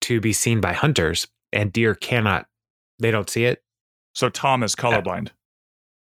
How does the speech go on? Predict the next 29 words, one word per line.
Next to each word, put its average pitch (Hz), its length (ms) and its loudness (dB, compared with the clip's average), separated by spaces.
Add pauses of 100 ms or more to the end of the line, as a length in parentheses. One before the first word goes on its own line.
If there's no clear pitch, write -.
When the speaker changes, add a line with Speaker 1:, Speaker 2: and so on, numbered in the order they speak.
(240)
Speaker 2:
That's 147 220 0
what 139 100 0
we've 117 160 0
learned. 139 200 2
Speaker 1:
Prob-, 120 220 2
Speaker 2:
That's 151 160 0
what, 185 100 2
Speaker 1:
oh. 196 80 2
Speaker 2:
that's 151 140 2
what 156 100 -2
we 147 80 2
learned 202 180 2
today. - 340 0 (760)
Speaker 1:
Uh, - 100 0 (180)
wow, 135 340 0 (160)
that's - 120 2
Speaker 2:
Yeah. - 20 0
Speaker 1:
great. 147 300 -2 (560)
Speaker 2:
All 98 80 -4
right. 156 80 2
Speaker 1:
Thank 170 160 2
you 147 100 2
for, 135 320 -2
uh, 127 260 0
opening 131 360 0
my 123 200 0
eyes 117 400 -2
to 95 420 0 (340)
that 104 520 -2